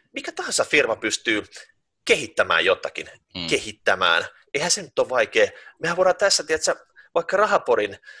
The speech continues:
Speaker 1: ähm, puitteissa kehittää nyt joku idea ja tota, pistää hakemus sisään.
Speaker 2: Joo.
Speaker 1: Ja sitten, sitten sitä me kehitellään tässä.
Speaker 2: Kyllä.
Speaker 1: Ja, ja, ja kaikki, jotka on nyt vähänkin pyörinyt yrityselämässä, niin eihän tää nyt ole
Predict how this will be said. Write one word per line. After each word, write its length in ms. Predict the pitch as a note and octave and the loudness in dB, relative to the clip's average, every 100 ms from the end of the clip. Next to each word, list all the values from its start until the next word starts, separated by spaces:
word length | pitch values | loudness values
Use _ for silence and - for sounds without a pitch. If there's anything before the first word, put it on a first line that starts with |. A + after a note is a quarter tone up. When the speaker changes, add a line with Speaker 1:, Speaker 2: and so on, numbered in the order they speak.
| - _ - | -20 _ 0
Speaker 1:
ähm, 260 | G#2+ G#2+ G2+ - _ - - | 2 2 0 -8 _ -20 -6
puitteissa 580 | C3+ A#2 G2+ - - - _ | -2 0 2 2 2 -2 _
kehittää 480 | - D3+ B2 - A2+ | 0 0 -2 0 2
nyt 140 | A#2 C3 | 2 2
joku 200 | B2+ B2+ | 0 -2
idea 360 | D3+ G2+ D#2+ - - - | 0 4 4 2 -8 -8
ja 100 | G2 | 0
tota, 420 | G#2 G2 - G2+ - - | 0 2 2 2 0 -6
pistää 260 | C3 - A2+ | -4 0 2
hakemus 440 | B2+ A#2 F#2 - | 2 -2 -6 -4
sisään. 360 | F#2 - D#2+ C3 - _ _ G#2+ | -2 -2 -2 -4 -12 _ _ -2
Speaker 2:
Joo. 260 | F#2+ E2+ - | 0 0 0
Speaker 1:
Ja 60 | |
sitten, 480 | D#3 D3 - C#3 - _ | -2 -2 0 -2 -2 _
sitten 300 | - D#3+ D#3 | -8 -6 -6
sitä 260 | - F#3 C#3 | -4 0 0
me 80 | C#3+ | 0
kehitellään 640 | F#3+ D3+ G#2+ F2 E2+ E2+ | -2 -2 -2 -2 -2 -2
tässä. 300 | F2+ - - - _ _ - - | -2 0 -4 -10 _ _ -12 -2
Speaker 2:
Kyllä. 220 | C3+ A#2 | 2 6
Speaker 1:
Ja, 100 | A#2+ - - - | 4 2 -8 -2
ja, 180 | C#3 C#3+ C#3+ - - _ _ - | 4 4 2 -10 -16 _ _ -2
ja 140 | D3 - - _ _ - _ _ _ _ _ - | -2 -2 -12 _ _ -20 _ _ _ _ _ 0
kaikki, 300 | G3 - G3 | 0 2 -2
jotka 240 | - D#3+ | 0 0
on 60 | D3 | 0
nyt 140 | - | 0
vähänkin 340 | E3+ D#3 C3+ | -2 -2 -8
pyörinyt 340 | - A#2+ A2+ A#2 | -2 -2 -2 -4
yrityselämässä, 760 | B2 G2 F#2 G2 F#2+ F#2+ - | -6 -6 -4 -4 -6 -4 -4
niin 140 | G2+ G2 _ _ | -4 -8 _ _
eihän 260 | - F3 E3 | -2 -2 0
tää 120 | C3 | -2
nyt 240 | A#2 A2 B2 | -2 -2 0
ole 180 | G#2+ | 0